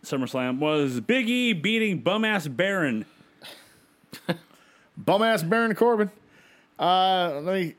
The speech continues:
Speaker 2: let me put you, you kind of
Speaker 1: Okay, I, uh,
Speaker 2: you caught
Speaker 1: they
Speaker 2: me with my pants down.
Speaker 1: Hey,
Speaker 2: Ooh.
Speaker 1: now. Uh, six minutes and thirty-five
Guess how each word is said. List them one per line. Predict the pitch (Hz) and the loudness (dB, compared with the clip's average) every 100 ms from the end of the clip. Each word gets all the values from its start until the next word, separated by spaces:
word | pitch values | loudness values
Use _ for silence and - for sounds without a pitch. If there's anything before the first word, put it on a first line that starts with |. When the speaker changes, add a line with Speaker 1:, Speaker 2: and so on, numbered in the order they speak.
| - | -6
Speaker 2:
let | 160 | -2
me | 151 | 0
put | - 151 | 0 0
you, | 139 | 0
you | 135 123 | -2 -4
kind | - 147 135 | -4 -2 0
of | 110 | 2
Speaker 1:
Okay, | 113 120 110 | 2 2 2
I, | 123 127 120 | 2 2 2
uh, | 113 | 2
Speaker 2:
you | |
caught | 147 196 196 | 4 4 4
Speaker 1:
they | 196 | 4
Speaker 2:
me | |
with | 180 156 | 2 2
my | 143 | 2
pants | - 156 185 | 2 2 2
down. | - 110 120 | 0 0 0
Speaker 1:
Hey, | 123 135 | -2 0
Speaker 2:
Ooh. | |
Speaker 1:
now. | 120 104 98 - - | 0 -2 -4 -12 -6
Uh, | 113 117 104 65 | -2 0 -2 -6
six | - 196 190 - | -8 -6 -6 -6
minutes | 190 190 151 | -4 -4 -6
and | 160 147 | -10 -8
thirty-five | 165 170 180 156 160 151 147 147 135 | -6 -4 -4 -6 -6 -4 -4 -4 -8